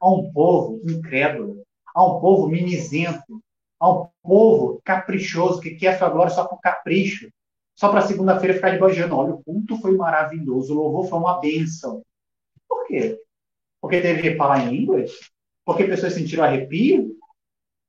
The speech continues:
Por quê? Quantas pessoas foram salvas? Quantos milagres aconteceram? Quantos coxos se levantaram? Quantos cegos voltaram a enxergar? Quantos surdos ouviram? Ah, nenhum. Então, cadê a bênção? É que você é radical? Não,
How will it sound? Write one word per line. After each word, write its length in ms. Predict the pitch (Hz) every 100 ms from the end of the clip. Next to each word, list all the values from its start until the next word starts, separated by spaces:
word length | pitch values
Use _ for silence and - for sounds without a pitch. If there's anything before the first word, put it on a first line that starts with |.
| _ _
Por 180 | - 494
quê? 380 | 392 - - -
Quantas 240 | 320 277 208
pessoas 300 | 190 185 165
foram 240 | 165 156
salvas? 500 | - 143 123 113 104 _ _
Quantos 300 | - 262 233
milagres 440 | 190 175 165 160 156
aconteceram? 680 | 151 151 143 147 127 110 - _
Quantos 480 | 208 247 220 - - -
coxos 420 | 196 214 196 180
se 60 | 160
levantaram? 680 | 160 151 160 170 170 - -
Quantos 380 | 208 220 214 -
cegos 300 | 185 180 160
voltaram 420 | 160 160 165 160
a 40 |
enxergar? 540 | 151 147 156 165 165 -
Quantos 480 | 226 240 226 185 -
surdos 400 | 240 226 196 190
ouviram? 520 | 175 - 185 160 - -
Ah, 140 | 269
nenhum. 480 | 254 277 233 220 - 202
Então, 200 | 254 -
cadê 200 | 220 233
a 80 |
bênção? 500 | 220 202 139 - - - _ - _ _ _ _ _ _ _ _ _ _ _ _ _ _ _ _ _ _ -
É 100 | -
que 60 |
você 180 | 262 240
é 40 | 196
radical? 680 | 202 202 196 190 202 - 233
Não, 520 | 220 220 240 -